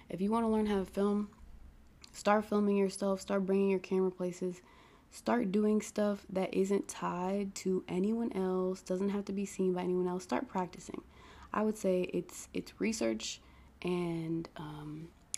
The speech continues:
awareness, and then it's practice. And practice can be whatever you need it to be. You do not need to practice making a short film to start practicing making a short film.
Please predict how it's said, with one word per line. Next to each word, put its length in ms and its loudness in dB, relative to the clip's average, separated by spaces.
awareness, 580 4
and 140 2
then 120 2
it's 160 -2
practice. 680 -16
And 160 0
practice 640 -4
can 320 -2
be 480 -6
whatever 360 -8
you 160 -6
need 140 -8
it 120 -12
to 60 -14
be. 240 -16
You 140 -2
do 100 -4
not 220 -2
need 160 -4
to 100 -8
practice 640 -8
making 420 -2
a 60 -2
short 300 -8
film 420 -6
to 140 -4
start 280 -6
practicing 480 -8
making 300 -12
a 40 -14
short 280 -16
film. 220 -20